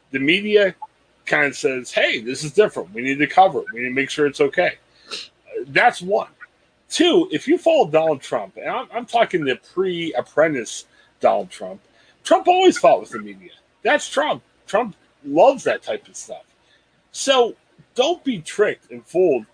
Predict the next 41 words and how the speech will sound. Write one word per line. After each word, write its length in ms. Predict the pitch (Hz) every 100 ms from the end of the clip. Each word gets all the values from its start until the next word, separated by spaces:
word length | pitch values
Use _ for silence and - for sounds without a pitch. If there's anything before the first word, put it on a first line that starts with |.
| - -
because, 360 | - 202 196 170
uh, 40 | - 131 - - 190
you've 280 | 185 208
got 300 | 156 214 208 - 139
a 80 | 139
bunch 380 | 190 277 -
of 100 | 208
the 280 | 156 143 127 92 - _ _ _
country 460 | - 240 - 120 110
yelling 320 | 151 233 202
at 100 | 143
fake 300 | 170 151 -
media 500 | 170 196 110 107 117 _ _ _ _
because 400 | - 170 196 160
you're 120 | 160 160
listening 420 | 214 226 208 180
to 140 | 165
a 60 | 127
guy 360 | 131 139 143 131
that 140 | 143
always 300 | 175 196 180
loves 240 | 170 277 -
fighting 300 | 127 110 101
with 100 | 92
the 60 | -
media. 160 | - _ _ _ _ _
I 60 | 165
mean, 160 | 180
that's 220 | 190 220 233
his 100 | 170
deal. 320 | 226 330 - -
That's 220 | 156 208
his 120 | 196
shtick. 380 | - - 277 - _
He 100 | 170
loves 300 | 185 220 277
fighting 240 | - 123 113
with 140 | 104
the 80 | 113
media. 380 | 107 110 113 123 _ - - _
And 260 | 185 185